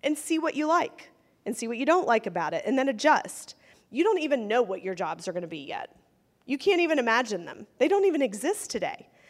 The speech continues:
I've actually never had a job somebody had before me. Never. It's always been a job created. And you can't even envision what the jobs are gonna look like ten years from now. You don't know what they're gonna look like.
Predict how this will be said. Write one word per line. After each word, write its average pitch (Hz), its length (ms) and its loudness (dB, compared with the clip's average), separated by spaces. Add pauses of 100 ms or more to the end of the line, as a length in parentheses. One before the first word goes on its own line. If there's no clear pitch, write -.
(160)
I've 311 220 2
actually 359 400 2
never 247 200 6
had 262 160 4
a 240 60 2
job 214 260 4
somebody 208 320 -4
had 196 160 -2
before 175 300 -6
me. - 200 -16 (920)
Never. 285 300 2 (480)
It's - 100 -20 (100)
always 285 240 4
been 294 140 -2
a 262 40 -4
job 254 280 2
created. 202 560 -6 (720)
And 247 400 2
you 262 140 0
can't 359 260 2
even 320 160 2
envision 294 340 0
what 196 120 -2
the 185 60 -2
jobs 185 300 2
are 196 60 -2
gonna 185 140 -2
look 175 240 -2
like 170 200 -4
ten 208 180 -4
years 175 260 -8
from 185 120 -10
now. - 240 -12 (600)
You 269 80 0
don't 427 120 6
know 453 120 4
what 453 100 0
they're 220 100 -4
gonna 185 160 -6
look 151 200 -12
like. - 260 -12